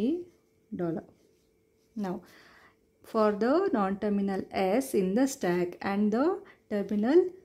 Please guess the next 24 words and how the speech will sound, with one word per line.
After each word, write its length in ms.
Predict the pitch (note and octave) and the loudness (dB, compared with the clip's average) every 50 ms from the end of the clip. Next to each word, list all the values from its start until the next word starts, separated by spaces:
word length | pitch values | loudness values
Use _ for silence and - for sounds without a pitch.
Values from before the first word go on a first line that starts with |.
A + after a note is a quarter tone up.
| _ _ _ _ _ _ _ _ _ _ _ - - | _ _ _ _ _ _ _ _ _ _ _ -10 -6
opening 420 | G3+ G3+ - A3 G#3+ A3 A3 G#3 | -6 -4 0 2 4 4 4 2
parenthesis 880 | - - G3 F#3 F#3 F3 E3+ E3+ F#3 F3+ F3 - F3 F3 F3 - - - _ _ _ _ - - - | 0 -2 -4 -4 -2 -4 -4 -4 -6 -6 -6 -4 -4 -4 -4 -6 -12 -14 _ _ _ _ -20 -20 -12
in 200 | C#4+ C4+ G3+ G3+ | -6 -4 -2 -2
the 240 | G3 A#3+ C#4 F4 F4+ - - _ _ _ _ _ | 0 0 0 -2 -2 -4 -8 _ _ _ _ _
input 420 | - G#3 G#3 G#3 G#3 G#3+ G#3 - - | -6 -4 -4 -4 -4 -4 -6 -6 -6
buffer, 360 | F#3+ F3+ F3+ - A#3 C#4+ E4+ E4+ - - - _ _ _ _ _ - | -8 -8 -6 -4 -2 -2 -2 -2 -4 -10 -18 _ _ _ _ _ -8
what 240 | G#3+ G#3 G3+ G3+ | -6 -6 -2 0
is 200 | A3 G#3+ G#3 G#3 | 2 0 0 0
the 340 | - A#3 B3 C#4 D#4+ F4 F4 - - _ _ | -2 -2 0 0 0 0 -2 -6 -16 _ _
production 560 | - G#3+ G3 G3+ G#3 G#3 - - C4 A#3+ A#3 A3 | -6 -4 -2 -2 -2 -4 -4 -4 0 2 2 2
that 180 | A3+ G#3+ G#3+ - | 2 0 -2 -2
ne-, 160 | G#3+ G#3+ G#3 | -2 -2 -2
I 160 | G#3 G#3+ G#3 | -2 -2 -2
need 600 | G#3 G3+ G3+ G3+ G3+ G3+ G#3+ G#3 G#3 G3+ G3+ - | -2 0 0 0 0 0 0 0 0 -2 -4 -4
to 100 | G#3+ G3+ | -6 -8
take? 400 | G#3 - G#3 G3+ G3+ G3+ - - - | -6 -4 -4 -4 -4 -4 -8 -10 -8
S 560 | - G3 G3+ A#3+ D#4+ D#4+ - - - - - - | -4 -2 0 0 0 0 -2 -6 -10 -12 -10 -6
and 280 | A3+ A3 C#4+ F4+ F4 - - _ _ _ _ _ _ _ _ _ _ _ - | -2 0 0 0 0 -4 -12 _ _ _ _ _ _ _ _ _ _ _ -12
opening 400 | G#3 - - G3+ F#3 F#3 F3+ F3+ | -10 -8 -8 -6 -4 -4 -4 -4
parenthesis. 680 | F3+ F#3 F3 F3 E3+ E3+ - - - - - - - - - | -4 -4 -4 -4 -4 -6 -8 -10 -10 -12 -12 -12 -14 -14 -8
S 220 | - G#3 G#3 - | -6 -6 -6 -6
produces 720 | - - A3 G3+ F3 F3+ F3+ F3+ F3+ - D#4 E4 D#4+ - - | -8 -8 -6 -2 0 0 0 0 -2 -2 -2 -2 -2 -4 -8
L 240 | G#3+ F#3+ F3 F3 E3 | -6 -4 -2 -2 -2
dash. 420 | D#3 E3 F#3 F3+ - - - - | -4 -6 -8 -10 -12 -16 -20 -20